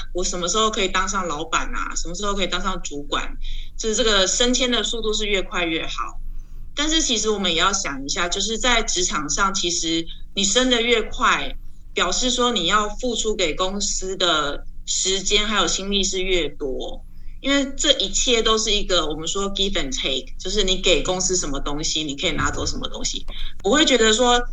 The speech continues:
怎么样可以升得越快，那当然就是你要付出越多的时间跟心力啊。所以你自己有没有做好这样子的决心跟体力，说，“哎，我一定要在什么时间内升迁”，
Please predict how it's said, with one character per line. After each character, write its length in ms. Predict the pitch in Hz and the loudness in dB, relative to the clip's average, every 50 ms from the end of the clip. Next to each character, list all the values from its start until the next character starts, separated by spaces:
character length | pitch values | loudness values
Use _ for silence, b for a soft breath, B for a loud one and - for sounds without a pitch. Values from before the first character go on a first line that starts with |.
| - - | -4 -2
怎 100 | - - | 0 2
么 80 | 202 202 | 2 4
样 240 | 233 285 302 277 262 | 4 6 6 6 6
可 160 | 247 254 233 | 4 2 2
以 80 | 220 190 | 4 2
升 220 | - - 220 220 | 2 2 2 2
得 100 | 220 196 | 2 2
越 200 | 196 214 214 202 | 2 2 0 0
快， 240 | 202 - 233 196 185 | 0 0 0 0 0
那 80 | 220 220 | 0 -2
当 140 | 214 220 226 | 0 2 2
然 120 | 208 180 | 2 2
就 120 | 190 202 | 0 -2
是 120 | 202 - 233 | -2 -4 -4
你 160 | 214 185 156 | -4 -2 0
要 180 | 143 180 190 190 | 2 2 2 2
付 200 | 190 - 214 196 | 0 -2 -2 -2
出 220 | 202 - 185 185 | -2 -2 -2 0
越 140 | 196 202 196 | 2 2 2
多 180 | 185 196 185 185 | 2 2 2 2
的 140 | 180 180 170 | 2 4 4
时 240 | - - - - | 4 2 2 2
间 200 | 160 - 180 175 | 2 2 2 4
跟 160 | 175 175 175 170 | 4 2 2 2
心 300 | - - 165 160 170 170 | 0 -2 -2 -4 -2 -2
力 220 | 170 156 - - | -2 -2 -2 -2
啊。 260 | - - - - - B B B B B B - | -2 -2 -4 -4 -4 B B B B B B 0
所 160 | - 247 254 | 4 6 6
以 80 | 262 | 6
你 220 | 254 233 214 190 190 | 6 4 2 2 2
自 120 | 190 190 | 2 0
己 120 | - 214 208 | 2 2 2
有 120 | 185 170 | 2 2
没 180 | 165 180 208 220 | 0 0 2 2
有 140 | 214 185 | 4 4
做 280 | - - - - 220 208 | 4 2 2 2 0 0
好 200 | 208 180 - - | 0 0 0 0
这 120 | - 196 | 0 0
样 120 | 196 196 190 | 0 0 0
子 120 | 175 - | 0 0
的 120 | - - 151 | -2 -2 -2
决 260 | - - 156 160 175 | -2 0 0 0 0
心 240 | 180 - 190 185 180 | 0 0 -2 -2 -2
跟 200 | 185 175 180 180 | -2 -2 -2 -2
体 180 | - - - - 131 | -2 -2 -2 -4 -2
力， 260 | - 180 170 156 147 | 0 0 0 0 0
说 320 | 147 - - 165 156 156 151 | -2 -2 -2 -2 -2 -2 -2
，“哎， 100 | - - | -2 -2
我 140 | 165 156 156 | 0 0 0
一 140 | - - - | 2 0 0
定 160 | - 202 208 | 0 0 0
要 160 | 214 208 190 | 2 2 2
在 200 | 196 202 202 254 | 2 2 2 2
什 160 | 277 - - | 2 0 0
么 160 | - 269 139 139 | 0 0 -2 0
时 240 | - - - - - | 0 0 2 2 4
间 280 | - - - 180 180 175 | 4 4 2 2 2 2
内 160 | 185 180 170 | 0 0 2
升 240 | - - 170 147 - | 2 2 2 4 2
迁”， 300 | - - 170 - - | 2 2 0 -2 -2